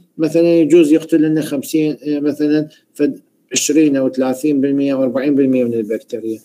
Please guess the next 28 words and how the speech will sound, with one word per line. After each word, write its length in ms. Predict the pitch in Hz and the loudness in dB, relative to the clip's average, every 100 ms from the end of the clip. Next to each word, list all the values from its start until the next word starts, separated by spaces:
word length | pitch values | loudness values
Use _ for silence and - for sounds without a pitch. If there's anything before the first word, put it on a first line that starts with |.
| - - _ 147 | -20 -20 _ 2
لكن 440 | 165 170 170 165 | 2 4 2 4
إذا 180 | 165 151 | 4 2
اشتغلوا 440 | 139 214 202 208 | 0 2 4 4
سوية 420 | 170 190 185 185 | 4 4 6 6
لا، 240 | 165 160 - | 4 2 -2
نسبة 280 | 143 - 139 | -10 -8 -6
القتل 460 | 143 131 165 170 180 | -4 -2 -2 0 -2
حتكون 520 | 180 175 - 151 139 | -2 -6 -4 -2 0
more 240 | 160 190 175 | 2 4 4
than 300 | 196 180 143 | 2 0 -6
expected، 500 | 123 - 117 - 120 | -10 -6 -6 -6 -4
يعني 340 | 117 120 135 | -2 -2 -2
ما 120 | 147 | 0
يكون 380 | 170 170 190 190 | 0 0 0 2
الشيء 420 | 165 - 170 185 | 0 0 2 2
additive، 520 | - 120 113 110 107 | 0 -2 -2 -4 -8
يكون، 480 | 120 120 170 180 202 202 _ _ - | -8 -4 -2 0 -2 -10 _ _ -6
آه، 640 | 139 135 131 131 127 131 | -2 0 0 0 -2 -4
شيء 340 | 123 - 170 175 | -2 4 4 4
سينرجستيك. 840 | - 139 131 113 113 - - 98 _ _ _ - | -4 -4 -2 -2 -4 -4 -10 -20 _ _ _ -4
هاي 140 | 185 | 0
السينرجي 520 | 208 - 202 190 170 165 | 2 2 2 2 4 4
ايش 200 | 165 - | 2 -2
حتساعدنا؟ 600 | 170 - 156 139 143 156 | -4 -2 -2 -2 -2 -4
حتساعدنا 680 | 147 - 147 - 175 160 | -8 -4 -2 2 0 2
إنه 260 | 165 156 131 | 0 0 0
نقلل 480 | 127 - 160 196 202 | -4 2 4 4 4
الدوز. 640 | 143 113 110 95 - - | 0 -2 -4 -6 -16 -20